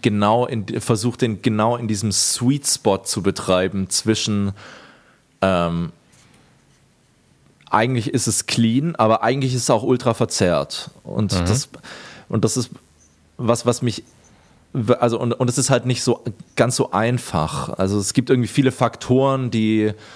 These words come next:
Speaker 1: da mit reinspielen und die auch immer anders sind. Also so, und das hat auch dann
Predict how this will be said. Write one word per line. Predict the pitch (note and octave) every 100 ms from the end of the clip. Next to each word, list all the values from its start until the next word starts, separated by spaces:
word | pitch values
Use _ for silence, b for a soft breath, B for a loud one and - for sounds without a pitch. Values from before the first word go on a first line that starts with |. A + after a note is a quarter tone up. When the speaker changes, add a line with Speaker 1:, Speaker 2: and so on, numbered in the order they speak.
| B B B -
Speaker 1:
da | G#2+ G2+ G#2 G#2 G2+
mit | G2+ G2+ -
reinspielen | G2+ A#2 C3 - G#2+ G#2+ G#2+
und | A2
die | -
auch | A2 A2+
immer | - A#2+ A#2 A2+ - -
anders | A2+ A#2+ F2+ -
sind. | E2+ E2 D#2+
Also | F2 F2 F#2
so, | E2 F2 F2
und | G2 A2+
das | -
hat | A#2 -
auch | A2 G#2
dann | G#2 G#2+ G#2